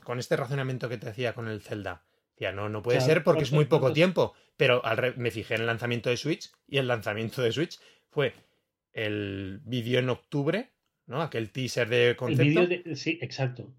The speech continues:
Speaker 2: que fue de, de concepto, sí, sí. Sí, sí.
Speaker 1: Después, la presentación gordísima con el evento, ese que estábamos levantados a las cinco y media de la
Speaker 2: Fue
Speaker 1: mañana como
Speaker 2: fue en,
Speaker 1: campeones.
Speaker 2: en, en enero.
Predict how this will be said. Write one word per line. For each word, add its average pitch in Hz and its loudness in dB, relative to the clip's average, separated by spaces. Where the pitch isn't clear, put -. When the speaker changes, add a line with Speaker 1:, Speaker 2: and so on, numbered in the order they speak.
Speaker 2:
que 127 -4
fue 123 -2
de, 135 2
de 120 0
concepto, 127 0
sí, - -4
sí. 127 -2
Sí, 123 -4
sí. 107 -10
Speaker 1:
Después, 151 2
la 131 4
presentación 117 -4
gordísima 113 -2
con 113 -2
el 110 0
evento, 113 2
ese 107 -2
que 113 -2
estábamos 127 2
levantados 131 0
a 120 2
las 113 2
cinco 147 2
y - 4
media 127 6
de - 6
la 120 6
Speaker 2:
Fue 117 4
Speaker 1:
mañana 127 6
como 127 2
Speaker 2:
fue 123 2
en, 120 4
Speaker 1:
campeones. 127 6
Speaker 2:
en, 127 4
en 123 0
enero. 135 0